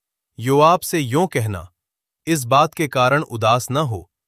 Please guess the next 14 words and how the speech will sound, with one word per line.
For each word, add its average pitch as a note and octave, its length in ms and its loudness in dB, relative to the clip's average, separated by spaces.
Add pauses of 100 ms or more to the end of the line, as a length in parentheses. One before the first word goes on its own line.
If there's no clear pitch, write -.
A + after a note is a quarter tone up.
(200)
क्योंकि D#3 280 -2
तलवार B2 500 2
जैसे B2+ 340 -2
इसको, A#2 520 -8 (280)
वैसे E3 360 2
उसको C3 400 -4
भी D3 160 0
नष्ट C3 300 -2
करती G2+ 420 -8
है। - 160 -16 (600)
तू A3+ 120 -2
नगर E3+ 320 2
के F3+ 160 -2
विरुद्ध C3+ 400 -2